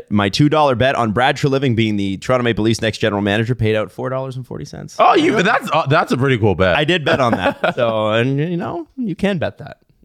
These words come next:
Speaker 1: and you can win that. <laughs> So, just throwing that out there. Now, uh, Vegas,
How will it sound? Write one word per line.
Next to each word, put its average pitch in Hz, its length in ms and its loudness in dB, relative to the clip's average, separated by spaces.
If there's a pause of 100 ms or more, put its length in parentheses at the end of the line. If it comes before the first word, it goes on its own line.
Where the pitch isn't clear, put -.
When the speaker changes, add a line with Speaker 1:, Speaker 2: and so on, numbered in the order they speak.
(100)
Speaker 1:
and 131 80 -4
you 123 80 -6
can 139 140 -6
win 156 160 -4
that. - 180 -10 (280)
<laughs> - 160 -4 (160)
So, 90 420 2
just 117 180 -6
throwing 113 160 -2
that 107 100 2
out 95 160 2
there. 95 160 0 (220)
Now, 185 260 0 (400)
uh, 165 380 4
Vegas, 220 500 0